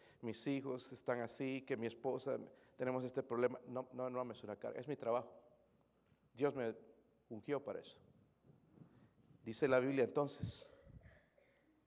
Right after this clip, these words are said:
seguimos en ese versículo. "Da mayor qué? Pero Dios, pero es, por esto dice,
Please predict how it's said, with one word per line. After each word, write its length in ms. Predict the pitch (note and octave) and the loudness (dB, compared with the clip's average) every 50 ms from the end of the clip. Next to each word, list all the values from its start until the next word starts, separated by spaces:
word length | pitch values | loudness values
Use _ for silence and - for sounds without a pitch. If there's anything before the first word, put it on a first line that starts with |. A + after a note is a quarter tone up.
| _ _ _ _ - - - - _ _ _ _ _ _ _ _ _ _ - | _ _ _ _ -20 -20 -20 -20 _ _ _ _ _ _ _ _ _ _ -14
seguimos 440 | - - A#2 A#2 B2+ C3 B2+ - - | -4 -2 0 2 2 2 2 2 2
en 100 | B2 B2+ | 0 0
ese 140 | A#2 - B2 | 2 4 2
versículo. 420 | B2 A2+ - D3 - - - - - - - - _ _ _ _ _ _ _ _ - - _ _ - _ _ _ _ _ _ _ _ _ _ _ _ _ _ - - - | 2 4 2 -6 -6 -8 -12 -18 -18 -20 -20 -20 _ _ _ _ _ _ _ _ -20 -20 _ _ -20 _ _ _ _ _ _ _ _ _ _ _ _ _ _ -20 -20 -18
"Da 300 | - G#2+ G2+ C3 C#3 C#3+ | -4 6 10 10 10 10
mayor 360 | C#3+ C#3 C3+ C3+ C#3 C#3+ D3 C#3+ | 10 6 6 6 6 4 2 2
qué? 160 | - F#3+ - - - - - - - - - - - - - - - - - - - - - - - - - - - - - - _ - | -2 -6 -6 -8 -20 -20 -20 -20 -20 -20 -20 -20 -20 -18 -18 -16 -16 -18 -18 -18 -18 -20 -20 -20 -20 -20 -20 -20 -20 -20 -20 -16 _ 0
Pero 220 | A#2+ G#2+ G#2+ G#2 | 2 4 4 6
Dios, 480 | G#2+ A#2+ B2 B2+ B2+ B2 B2 B2 B2+ B2 - | 6 8 10 12 12 12 12 10 8 6 4
pero 180 | - A2+ A2+ B2+ | 6 8 10 10
es, 140 | C#3 C#3+ C#3+ | 10 8 4
por 220 | - - A#2+ B2 | 2 6 6 6
esto 260 | C3 B2+ - - C3+ | 6 6 4 2 4
dice, 320 | B2+ C3+ C3+ - - - | 4 4 2 2 0 0